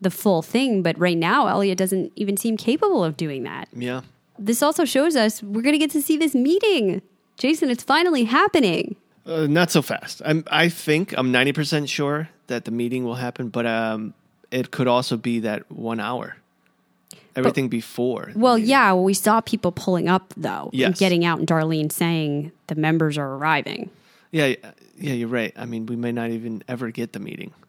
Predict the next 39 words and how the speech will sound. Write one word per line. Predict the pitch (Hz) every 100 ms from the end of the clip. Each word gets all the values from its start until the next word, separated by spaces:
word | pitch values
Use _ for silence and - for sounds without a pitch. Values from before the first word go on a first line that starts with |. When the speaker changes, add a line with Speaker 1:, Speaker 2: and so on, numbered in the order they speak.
| _
Speaker 2:
Who | 123
knows | 120 113
what, | 117 -
what | 107
happens? | 98 117 120 - -
So | 220 214
Speaker 1:
Yeah, | 208 170 156 - -
I, | - -
we | 185 208
Speaker 2:
it, | 196
but |
Speaker 1:
might | -
Speaker 2:
it, |
Speaker 1:
not | 147 151
Speaker 2:
it | 143
Speaker 1:
see | 190
Speaker 2:
is | 165
Speaker 1:
the |
Speaker 2:
time. | 156 180
Speaker 1:
ins | 165
and | 156
outs, | 156 139 -
but | -
Speaker 2:
It's | 135 -
time. | - - - - _ -
Speaker 1:
but | - 180
the | 165
hack | - 220 226 - -
is | 214 208 196 - -
being | 220 208
worked | 196 196 - 190
on. | 185 185 190
I | 175
mean, | 185
Speaker 2:
Yeah. | 170
Speaker 1:
stuff's | - - -
happening. | - 190 - 110 -
Speaker 2:
Absolutely. | 120 117 - 113 117 73 - -
Speaker 1:
<laughs> | 339 254 226